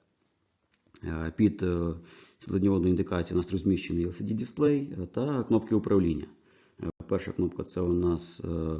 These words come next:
скидання аварії, друга, е, кнопка вверх використовується для,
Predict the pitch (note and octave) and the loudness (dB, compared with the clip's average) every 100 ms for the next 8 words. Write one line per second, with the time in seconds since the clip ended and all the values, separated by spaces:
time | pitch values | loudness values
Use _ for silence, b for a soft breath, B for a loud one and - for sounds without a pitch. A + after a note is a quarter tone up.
0 | D#2 - G#2+ B2 C#3 C#3 B2+ B2 A2+ A2 | -6 -6 0 4 4 6 4 4 4 2
1 | G#2 - - G#2 F#2 D#2+ E2 b b b | 0 -2 0 4 4 2 -8 b b b
2 | b b b - E2 E2 G2 F#2+ - F#2 | b b b -8 -6 -2 0 0 0 2
3 | F2+ F2 - E2+ F#2+ - G2 F2 E2+ E2 | 2 0 -4 0 0 0 0 2 0 -2
4 | E2+ F2 F2+ E2 | -4 0 0 0